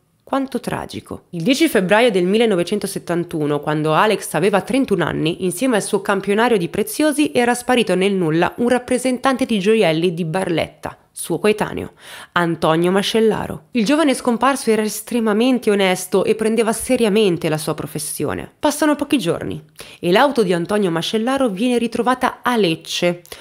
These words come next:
Tuttavia dell'uomo e del suo prezioso campionario non ci sono tracce. Si rilevano però delle tracce di sangue nel bagagliaio della sua macchina. Sapete, prima di morire, dove era stato Antonio Mascellaro? Chi aveva incontrato?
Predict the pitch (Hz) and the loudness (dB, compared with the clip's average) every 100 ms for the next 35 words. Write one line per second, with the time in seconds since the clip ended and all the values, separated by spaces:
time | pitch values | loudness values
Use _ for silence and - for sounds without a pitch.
0 | - - - 285 311 214 175 240 226 208 | -20 -10 -6 -2 2 2 2 0 4 4
1 | 190 190 214 214 - - 156 151 143 - | 4 4 4 2 0 -6 -4 -6 -4 -2
2 | 190 - 156 - 226 170 165 143 151 226 | -2 -2 -6 0 0 0 -2 -4 -2 0
3 | 202 139 147 156 156 - 269 277 233 - | 2 0 0 -2 -4 -4 -2 0 -2 -2
4 | 233 233 - - - - - 285 277 277 | -2 -2 -4 -4 -10 -12 -4 0 2 4
5 | 226 220 226 247 262 247 226 240 247 - | 4 2 2 2 2 2 2 0 0 0
6 | 214 240 - 247 247 240 233 202 196 185 | -2 -2 0 0 2 4 4 2 2 2
7 | 175 214 214 165 151 147 147 147 147 143 | 2 4 4 4 2 0 -2 0 0 0
8 | 143 - 147 143 - - - 196 359 359 | -2 -6 -6 -6 -10 -6 -2 2 2 2
9 | 175 - 196 175 175 170 175 180 170 - | 0 2 2 2 2 2 2 4 2 0
10 | 175 185 190 190 190 - 208 202 - 185 | -2 2 4 2 0 0 0 0 0 0
11 | 185 185 208 202 196 196 220 226 202 160 | 0 -2 -2 0 -2 -2 0 4 4 4
12 | 202 - - 170 196 202 202 190 190 190 | 0 -4 -10 0 2 4 2 2 0 -2
13 | 180 233 208 196 214 | -2 0 0 0 -6